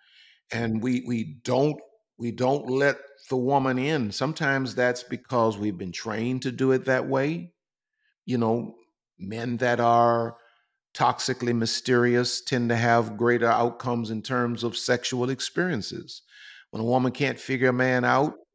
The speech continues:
a broken woman, you know, that's, uh, been hurt by the culture, she tends to pursue that guy because, or chase that guy because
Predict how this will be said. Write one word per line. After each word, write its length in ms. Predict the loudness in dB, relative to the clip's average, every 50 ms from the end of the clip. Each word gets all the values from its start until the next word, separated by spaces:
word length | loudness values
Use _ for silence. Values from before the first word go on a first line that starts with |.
| _ -20 -20 -20 -20 -14 -10 -10
a 60 | -6
broken 520 | 2 4 6 6 6 4 2 -2 0 0
woman, 480 | 0 0 0 0 0 -2 -2 -4 -6 -8 _ _ _ -6
you 120 | -4 -2 0
know, 220 | 2 2 2 2
that's, 440 | 2 2 2 2 0 -2 -6 -6 -2
uh, 460 | 0 0 0 0 0 -2 -4 -6 -8 -12 _ -20 -20 -20 -20 -20 -20 _ -6
been 160 | -4 -2 -2 0
hurt 320 | 2 2 2 2 2 2
by 320 | 2 4 4 4 4 2
the 120 | 2 0 -2
culture, 760 | -2 0 2 2 2 2 0 0 2 2 2 2 2 -2 -6 -12 -20 -20 -20 _ _
she 220 | -10 -8 -8 -8
tends 440 | -6 -4 -4 -2 -2 -2 -4 -4 -6
to 280 | -4 -4 -2 -2 -4 -6 -8
pursue 320 | -8 -6 -4 -2 0 2 4
that 240 | 4 4 4 4 4
guy 200 | 4 6 6 4
because, 480 | 2 0 -4 -2 0 2 2 2 2
or 60 | -2
chase 340 | -2 -2 -2 -2 -2 -2 -4 -2
that 200 | -2 -4 -2 -2
guy 220 | -2 0 0 -2
because 580 | -4 -6 -8 -6 -4 -2 0 0 -2 -2 -6